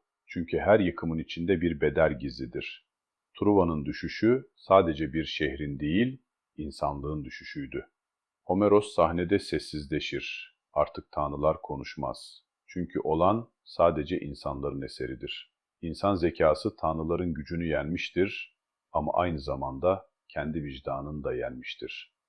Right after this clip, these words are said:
Zeka, kalbin rehberliğini kaybettiğinde akıl bile bir silaha dönüşür.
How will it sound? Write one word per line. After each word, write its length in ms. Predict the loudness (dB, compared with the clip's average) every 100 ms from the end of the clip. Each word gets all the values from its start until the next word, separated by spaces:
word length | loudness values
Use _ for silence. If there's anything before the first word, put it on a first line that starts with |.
| _
Zeka, 640 | -2 -2 6 6 6 4 -4
kalbin 420 | 4 4 4 2
rehberliğini 680 | 2 2 2 2 2 -4 -2
kaybettiğinde 1000 | -2 0 -4 -4 -6 -6 0 2 2 -2 _ _ _
akıl 420 | -8 -4 2 2 2
bile 220 | -2 -2
bir 100 | -6
silaha 480 | -8 -6 -6 -4 -8
dönüşür. 400 | -10 -10 -12